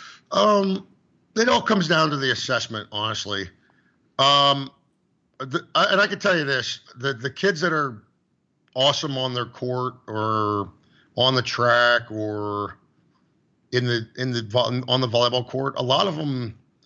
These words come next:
pick up weight room stuff quick. I mean, and that's part of the reason why they're great, is just that they, their ability to learn is, is excellent. So, and, and that, that's the other thing too about Florida, is we get a lot of kids that are just motivated.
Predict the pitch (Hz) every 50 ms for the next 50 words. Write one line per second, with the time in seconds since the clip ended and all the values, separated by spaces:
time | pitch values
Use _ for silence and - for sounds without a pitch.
0 | _ _ - - - 151 - - - - 127 127 120 - 123 113 - - 113 104
1 | - - - 107 98 92 92 - - _ _ _ _ _ _ _ _ _ - -
2 | - _ _ - - 139 143 143 139 139 139 156 165 160 - - 170 156 143 139
3 | 139 123 117 135 131 123 117 113 95 127 139 143 135 107 101 92 113 104 92 104
4 | 110 - - 117 117 110 98 - _ _ _ _ _ _ _ _ _ _ _ -
5 | 123 127 123 120 104 143 143 147 143 127 120 113 107 117 123 127 127 123 113 110
6 | 104 98 95 92 92 - - - _ _ _ _ _ _ _ _ _ - - 110
7 | 98 107 117 117 - - - 98 92 92 - _ _ _ _ _ _ _ _ _
8 | _ _ _ _ - - - 170 156 156 151 147 143 - - _ _ _ _ _
9 | _ _ _ _ _ _ _ _ _ _ _ _ _ _ _ _ _ _ _ _
10 | _ - - - 160 160 165 180 190 202 214 214 196 190 175 - - 175 165 151
11 | 147 147 135 - - 147 143 127 123 120 - - - 123 131 127 127 120 117 113
12 | 107 110 147 151 165 156 139 135 131 123 - - 143 127 107 117 110 104 92 101
13 | 85 101 107 110 107 107 104 90 98 92 87 87 - -